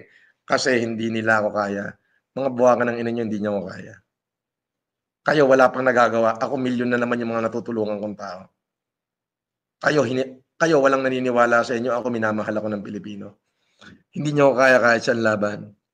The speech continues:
Paramihan tayo ng pera, hindi nyo ako kaya. Magsunugan tayo ng pera, hindi nyo ako kaya. Mang-asaran tayo, mas malakas akong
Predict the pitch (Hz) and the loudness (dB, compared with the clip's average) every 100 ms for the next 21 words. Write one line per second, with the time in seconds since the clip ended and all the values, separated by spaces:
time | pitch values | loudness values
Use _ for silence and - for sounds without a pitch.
0 | _ 135 139 131 127 123 123 120 123 123 | _ 2 2 2 0 0 0 0 0 0
1 | 110 110 110 104 113 117 - 143 131 127 | -2 -4 -4 -2 -2 -2 -4 -2 -2 0
2 | 123 123 120 117 107 107 104 101 98 101 | -2 -2 -4 -4 -6 -6 -6 -8 -12 -14
3 | 104 _ _ _ _ _ _ _ _ _ | -16 _ _ _ _ _ _ _ _ _
4 | _ _ _ _ _ _ _ 151 160 151 | _ _ _ _ _ _ _ 2 6 6
5 | - 147 147 139 135 147 139 123 127 127 | 8 6 6 4 4 4 2 -2 -2 0
6 | 123 135 147 127 | 2 0 -2 -4